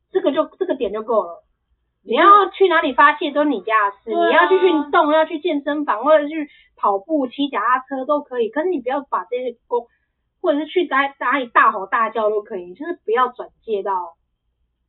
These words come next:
Speaker 2: 对啊，而且你捶墙，就是你要嘛你就去旁边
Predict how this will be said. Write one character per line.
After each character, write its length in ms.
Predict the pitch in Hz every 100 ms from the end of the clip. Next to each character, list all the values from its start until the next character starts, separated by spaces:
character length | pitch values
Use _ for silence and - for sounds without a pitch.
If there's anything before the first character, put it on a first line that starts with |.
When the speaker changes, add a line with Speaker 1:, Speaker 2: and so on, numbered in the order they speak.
| _
Speaker 2:
对 180 | 302
啊， 180 | 285 262
而 140 | 269 294
且 120 | 277
你 280 | 226 190 175 _ _ _
捶 240 | - 190 226
墙， 320 | - 185 180 190 214 -
就 80 |
是 60 | 254 240
你 220 | 208 175
要 180 | 240 233
嘛 160 | 196
你 80 | 170
就 80 | 202 226
去 180 | _ 254
旁 280 | 220 190 180
边 340 | 208 214 220